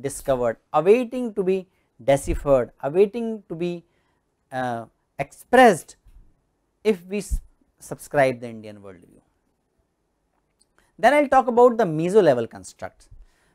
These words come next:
means interpersonal or the group level constructs where Indian worldview can contribute. We have already discussed about the role of Maitri. So, not the Indian system suggests that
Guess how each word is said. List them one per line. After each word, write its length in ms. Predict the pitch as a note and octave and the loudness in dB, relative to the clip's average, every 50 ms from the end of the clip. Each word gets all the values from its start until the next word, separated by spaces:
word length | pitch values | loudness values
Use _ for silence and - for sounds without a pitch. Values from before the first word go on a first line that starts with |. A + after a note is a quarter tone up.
| _ _ | _ _
means 240 | E3 G#3+ A#3+ A3 - _ _ _ _ _ | -4 -4 -4 -4 -6 _ _ _ _ _
interpersonal 800 | D#3+ F3+ F3+ B3+ B3 G#3+ A3 G3+ F#3 - - F#3 F3+ F#3 G3 G#3 _ _ _ | -6 -4 2 2 2 4 4 2 0 0 -4 -6 -6 -6 -6 -8 _ _ _
or 120 | E3 E3+ E3+ | 2 2 4
the 120 | D#3+ D#3+ | 2 -2
group 280 | C3 A#2 - A#3 A#3 G#3+ | -4 0 0 0 2 2
level 220 | F3 E3 D#3+ D3 | 2 2 2 0
constructs 680 | - - A#2 A2 - - _ - G2+ - _ - - _ _ _ _ _ _ _ _ _ _ _ _ _ _ _ _ _ _ _ _ _ _ _ _ _ _ _ _ _ _ _ _ _ | -2 -6 -12 -14 -16 -14 _ -10 -10 -10 _ -20 -20 _ _ _ _ _ _ _ _ _ _ _ _ _ _ _ _ _ _ _ _ _ _ _ _ _ _ _ _ _ _ _ _ _
where 360 | - C3 C#3+ F#3+ G#3+ A3+ A3 - | -16 -2 2 4 4 4 2 0
Indian 300 | F3+ E3 E3+ F3+ F3 D#3+ | -4 -4 -2 -2 -2 2
worldview 340 | C#3 C#3 C#3 C3+ B2+ B2+ B2 | 2 2 2 2 -2 -6 -10
can 160 | - B2+ A#2 | -10 -14 -14
contribute. 540 | - G#2+ G#2 G2+ - F#2+ E2 F#2 - _ _ _ _ _ _ _ _ _ _ _ _ _ _ _ _ _ _ _ _ _ _ _ _ _ _ _ | -14 -18 -20 -20 -20 -20 -20 -20 -20 _ _ _ _ _ _ _ _ _ _ _ _ _ _ _ _ _ _ _ _ _ _ _ _ _ _ _
We 140 | E3+ F#3+ B3 | -4 0 2
have 100 | C4 A#3 | 4 4
already 280 | A#3+ C#4 D#4 D4+ B3 | 4 4 4 0 0
discussed 380 | F#3+ G3+ F#3+ - - A#3+ G#3+ F#3+ | -2 -2 -4 -2 -2 -2 -2 0
about 280 | F3 F3+ F#3+ G3+ F3 E3 | 2 2 2 2 2 2
the 200 | E3+ D3+ D3 - | 2 2 2 0
role 280 | C3+ C3 D3 E3+ F#3 F3 | -4 -4 -2 0 0 -2
of 160 | D#3+ - _ | -2 -4 _
Maitri. 540 | A2+ A2+ A#2+ B2+ B2 _ _ B2 G#2+ F#2+ - _ _ _ _ _ _ _ | -14 -12 -10 -12 -12 _ _ -20 -20 -20 -20 _ _ _ _ _ _ _
So, 60 | F#3 | -8
not 440 | F3+ F3 F#3 A3 C4+ C#4+ C#4 C#4 - _ - - _ _ _ | -6 -6 -4 -2 0 0 0 -2 -6 _ -20 -20 _ _ _
the 140 | - E3 D#3+ | -6 -6 -4
Indian 420 | F3+ F#3 G#3+ B3 C4 B3+ A#3 G#3 - _ _ _ D3 | -4 -4 -4 -2 -4 -4 -6 -8 -12 _ _ _ -20
system 500 | C#3+ - - G3 - - - B3 A3+ G#3+ | -14 -12 -10 -8 -8 -4 -2 -2 -2 0
suggests 600 | - - - - A3 A3 F#3+ D#3+ - - - _ _ _ _ _ _ _ _ | 2 2 2 2 2 2 2 0 -4 -10 -18 _ _ _ _ _ _ _ _
that 340 | - C#3 F3+ G#3+ G#3+ - - | -14 -6 -4 -4 -4 -4 -8